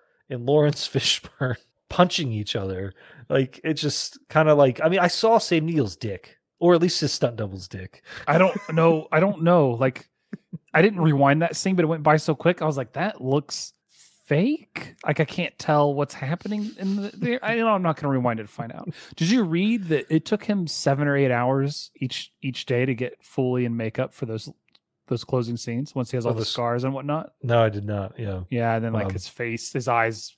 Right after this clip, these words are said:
Speaker 2: s-, shown, sewn, sewn shut. Uh,
Speaker 1: Man.
Speaker 2: yeah, which is crazy. Which is probably why most of it's just a close up on his face, so they don't have to do makeup over the whole
Speaker 1: Right.
Speaker 2: body. Yeah.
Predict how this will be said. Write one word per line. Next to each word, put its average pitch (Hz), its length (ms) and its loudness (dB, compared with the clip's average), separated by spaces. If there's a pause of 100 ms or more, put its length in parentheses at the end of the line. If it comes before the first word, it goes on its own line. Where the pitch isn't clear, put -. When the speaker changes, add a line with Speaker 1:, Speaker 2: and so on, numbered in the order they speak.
Speaker 2:
s-, - 260 -10 (100)
shown, 117 880 -4 (140)
sewn, 190 500 -2 (100)
sewn 127 360 -2
shut. 120 380 -6 (280)
Uh, 117 360 -10 (120)
Speaker 1:
Man. 110 160 -4
Speaker 2:
yeah, 117 260 -4 (160)
which - 200 -2
is 147 120 -2 (100)
crazy. 180 1160 -4 (160)
Which 139 140 -2
is 143 80 -4
probably 220 240 4
why 160 120 6
most 147 320 2
of 160 60 -4
it's 135 120 -4
just - 140 -12
a 151 60 -10
close - 380 -2
up - 100 -6
on 117 80 -4
his 104 140 -12
face, 135 340 -2
so - 100 -12
they 113 80 -6
don't 113 80 -6
have 110 80 -8
to 117 80 -8
do 113 120 -8
makeup 110 340 -10
over 110 160 -14
the 107 80 -12
whole 107 200 -12
Speaker 1:
Right. 107 180 -2
Speaker 2:
body. 104 320 -8
Yeah. 101 200 -10